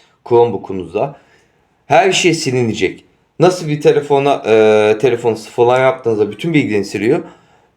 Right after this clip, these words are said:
Chrome O S'te, a-, Chrome O S'te aynı arkadaşlar. Hiçbir şekilde, e, hiçbir bilginiz kalmıyor. E, önemli, önemli rica ediyorum sizden, e, sıfırlamadan önce,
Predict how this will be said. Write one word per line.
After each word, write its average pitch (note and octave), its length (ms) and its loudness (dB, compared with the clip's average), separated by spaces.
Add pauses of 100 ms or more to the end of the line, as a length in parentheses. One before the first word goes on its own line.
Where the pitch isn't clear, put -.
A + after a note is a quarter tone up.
Chrome E3 360 4
O E3+ 40 -2
S'te, - 220 -8 (100)
a-, A#2+ 420 4
Chrome D#3+ 320 2 (100)
O B2+ 160 4
S'te D3+ 340 2
aynı C3+ 400 2
arkadaşlar. F#2+ 560 -2
Hiçbir G3+ 360 -2
şekilde, A#2+ 680 0 (340)
e, A2+ 1300 6
hiçbir D3+ 380 -10
bilginiz A2+ 380 -6
kalmıyor. F#2+ 380 -2 (1160)
E, A2+ 40 2
önemli, A#2 1040 4
önemli D3 580 2
rica C#3 300 0
ediyorum G#2+ 220 -4
sizden, C3 380 -4 (340)
e, G2+ 240 4
sıfırlamadan C3+ 760 0
önce, G2+ 500 -2